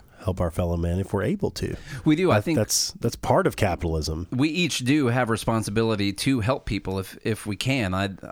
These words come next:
Speaker 2: I
Speaker 1: There's
Speaker 2: do think
Speaker 1: never
Speaker 2: that
Speaker 1: been
Speaker 2: that's
Speaker 1: a
Speaker 2: true.
Speaker 1: time Nate's come to me and said, "Hey, I need help," and I said, "No," and
Speaker 2: Yeah.
Speaker 1: vice versa.
Speaker 2: Yeah.
Speaker 1: And you need those people in your life, right? If you don't,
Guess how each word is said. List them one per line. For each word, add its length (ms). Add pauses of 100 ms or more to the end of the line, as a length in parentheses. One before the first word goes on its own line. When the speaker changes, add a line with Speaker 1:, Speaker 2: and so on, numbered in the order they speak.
Speaker 2:
I 100
Speaker 1:
There's 140
Speaker 2:
do 60
think 100
Speaker 1:
never 220
Speaker 2:
that 60
Speaker 1:
been 80
Speaker 2:
that's 120
Speaker 1:
a 40
Speaker 2:
true. 100
Speaker 1:
time 360
Nate's 280
come 260
to 60
me 240
and 120
said, 200
"Hey, 240
I 60
need 140
help," 300
and 100
I 120
said, 320
"No," 500 (100)
and 140
Speaker 2:
Yeah. 80
Speaker 1:
vice 240
versa. 460 (180)
Speaker 2:
Yeah. 260
Speaker 1:
And 140
you 60
need 200
those 160
people 300
in 60
your 120
life, 520
right? 320 (640)
If 140
you 80
don't, 200